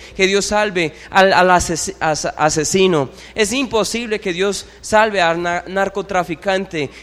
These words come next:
que había matado a muchas personas, había, eh, desplazado a muchas personas. Es imposible que Dios salve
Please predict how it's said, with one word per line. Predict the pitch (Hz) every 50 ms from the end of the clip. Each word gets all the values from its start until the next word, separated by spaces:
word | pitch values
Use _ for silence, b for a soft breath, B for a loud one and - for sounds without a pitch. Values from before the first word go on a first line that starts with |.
| B
que | - 190
había | 196 196 202
matado | 202 185 175 - 196 196 202
a | 202 190
muchas | 190 202 220 233 233 - 226 208 -
personas, | - 196 175 - - 214 214 202 190 170 165
había, | 175 180 196 208 214 214 214 214 B B B B B -
eh, | - 196 185 - - - 165 180
desplazado | 175 190 180 190 190 185 175 - 233 233 247 254
a | 240
muchas | 233 233 - - 214 190
personas. | - 226 214 180 - 202 208 208 208 185 160 143 - B B B B B
Es | - 226 214
imposible | 233 269 294 269 - 254 233 208 226 247 262 269 226 226 208
que | - 202 190
Dios | 175 185 208 214 -
salve | - 226 214 226 226 185 196 185 165